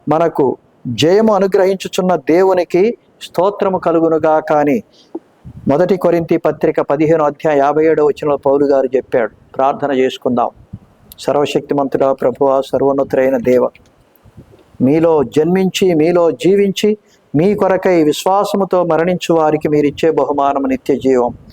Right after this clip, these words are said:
జయించి వచ్చిన వారికి ఈరోజు మేము వాక్యములో ధ్యానించినట్లుగా ఇన్ని ఆధిక్యతలు మాకు ఇస్తానంటున్నావు. నీకు వందనాలు, స్తోత్రాలయ్యా. శ్రమల కొలిమిలో కాలుతూ ఉన్నాం, మరి ఆర్థిక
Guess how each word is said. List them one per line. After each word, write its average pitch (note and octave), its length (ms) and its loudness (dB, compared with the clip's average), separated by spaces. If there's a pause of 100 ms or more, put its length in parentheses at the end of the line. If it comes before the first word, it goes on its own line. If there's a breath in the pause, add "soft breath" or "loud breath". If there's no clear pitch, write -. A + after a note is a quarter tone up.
(500 soft breath)
జయించి F3+ 460 0
వచ్చిన F#3+ 340 0 (100)
వారికి D#3+ 380 0 (420)
ఈరోజు D#3 380 2
మేము D3 280 0 (100)
వాక్యములో D3+ 500 0
ధ్యానించినట్లుగా D3+ 840 -2 (140)
ఇన్ని G#3 220 2 (140)
ఆధిక్యతలు F3+ 540 -2
మాకు D3 240 -2
ఇస్తానంటున్నావు. C3 720 -2 (360)
నీకు C3+ 220 0
వందనాలు, B2 440 -2
స్తోత్రాలయ్యా. B2 680 -2 (720)
శ్రమల D#3 320 0 (140)
కొలిమిలో F3+ 340 0 (140)
కాలుతూ D3+ 340 0 (100)
ఉన్నాం, A#2+ 240 -2 (1500)
మరి C#3+ 200 2
ఆర్థిక D#3+ 360 0